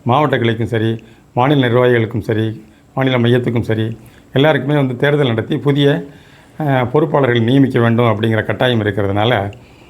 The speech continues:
ஆஹ், அதுக்கு ஒரு காலக்கெடு நிர்ணயம் செய்து அதற்கேற்ப மாநில நிர்வாகிகள் தேர்தலை நடத்துவது பற்றியும்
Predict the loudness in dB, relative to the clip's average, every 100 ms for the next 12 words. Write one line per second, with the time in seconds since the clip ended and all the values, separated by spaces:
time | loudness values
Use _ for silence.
0 | -20 -20 -20 -6 -2 2 2 2 2 2
1 | 0 0 0 0 0 0 0 0 0 -2
2 | 0 0 0 0 0 0 -2 0 0 0
3 | -6 -18 -20 -20 -20 -2 2 4 4 4
4 | 2 2 2 2 2 2 2 0 0 0
5 | 0 0 -2 -2 -2 -4